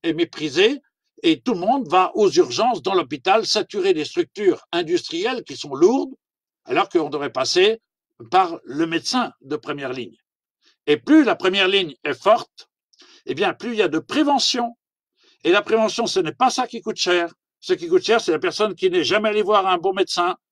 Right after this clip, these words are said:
et qui a traîné et qui arrive en catastrophe à l'hôpital avec plein, euh, de, de phénomènes et plein de symptômes catastrophiques.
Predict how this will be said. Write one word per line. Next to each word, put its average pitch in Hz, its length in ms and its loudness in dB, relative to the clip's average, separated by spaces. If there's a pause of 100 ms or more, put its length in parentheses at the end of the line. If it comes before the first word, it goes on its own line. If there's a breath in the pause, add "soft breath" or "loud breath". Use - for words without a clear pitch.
(280)
et - 100 -4
qui - 80 0
a - 80 0
traîné 170 500 0
et 190 60 2
qui 185 120 0
arrive 180 200 2
en 175 80 -2
catastrophe 175 560 -2 (100)
à 175 80 2
l'hôpital 143 560 0 (380)
avec 165 320 -2 (140)
plein, 214 320 0 (220)
euh, 139 120 -4
de, 135 480 -4 (240)
de 147 160 -6
phénomènes 165 580 -2
et 151 80 -2
plein 180 160 -4
de 160 60 -8
symptômes 160 420 2
catastrophiques. 139 760 -6